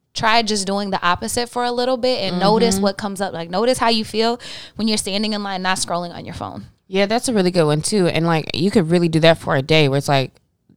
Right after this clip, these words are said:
Speaker 2: your first thought, like, do the opposite thing. I was doing this, um,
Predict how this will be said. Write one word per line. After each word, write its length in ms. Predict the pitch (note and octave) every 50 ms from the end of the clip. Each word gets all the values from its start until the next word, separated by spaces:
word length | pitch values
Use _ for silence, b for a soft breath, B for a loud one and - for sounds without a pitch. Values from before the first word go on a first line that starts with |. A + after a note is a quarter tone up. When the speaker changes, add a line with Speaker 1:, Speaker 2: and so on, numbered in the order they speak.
| _ _ _
Speaker 2:
your 160 | C#3+ D#3+ D3+
first 320 | - - F3 F#3+ F#3+ F#3+ -
thought, 320 | F#3+ G3 F#3 F3 - -
like, 180 | D#3 D3 C3+ C#3
do 260 | D#3+ E3 E3 E3 E3
the 200 | D#3 D#3 D3+ -
opposite 560 | - C3+ C#3+ D3 - D3+ C#3+ - C#3+ C#3 C3 -
thing. 300 | C#3 C3+ C3 B2 C3 -
I 220 | C#3+ E3 F3+ F#3
was 180 | F#3 F3 E3+ D#3
doing 240 | E3 D3+ D#3 D#3 D#3
this, 380 | D3+ D3+ D3+ D3+ - - - -
um, 540 | D#3 D3 C#3+ C#3+ C#3 C#3 C#3 C#3 C3+ C3+